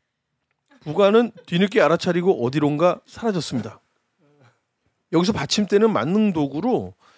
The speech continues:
주로 전투화를 벗지 않고 내무실 바닥을 딛기 위한 용도로 만들어졌으며 내무실별로 하나씩은 다 있었습니다. 그래서 가져오는데 시간이 많이 걸리지 않는데 아무리 기다려도 안 오는 거예요.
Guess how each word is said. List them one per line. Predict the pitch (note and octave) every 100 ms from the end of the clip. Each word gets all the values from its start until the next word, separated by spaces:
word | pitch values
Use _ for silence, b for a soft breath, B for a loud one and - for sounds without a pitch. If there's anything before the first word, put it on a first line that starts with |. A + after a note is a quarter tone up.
| b _
주로 | - G#3+
전투화를 | G#3 E3 F#3+ G#3+ G3+ G3 G3 G#3+
벗지 | C#3 A#2+ - F#3
않고 | A2 A2+ F#3 G#3+ D4+ _ _ _ -
내무실 | E3+ G3+ - G3+
바닥을 | D#3 C3+ E3 D#3+ E3+ -
딛기 | F3 E3 - G#3+ E3
위한 | D#3 F#3 F#3+
용도로 | C#3+ E3 F#3+ G#3
만들어졌으며 | C3+ B2 E3 B2+ - C#3+ A2 A#2 - _
내무실별로 | - F#3+ B3 A#3 A3 G#3 G#3
하나씩은 | A#3 A#3 G#3 G3+
다 | F#3
있었습니다. | A#2+ C3 - G#2 F2+ D2 b b b b -
그래서 | F#3+
가져오는데 | - D#3 G3+ F#3+ F#3
시간이 | - A#3+ A#3
많이 | G#3 C#3+ F3+
걸리지 | D3+ D#3 E3+
않는데 | A#2 B2 C3+ A#3 D3 b b b -
아무리 | C#4 F#4 F#4
기다려도 | E4+ C#4+ C4
안 | B3+
오는 | F#3+ G#3
거예요. | F#3+ G3 C#4 G#2+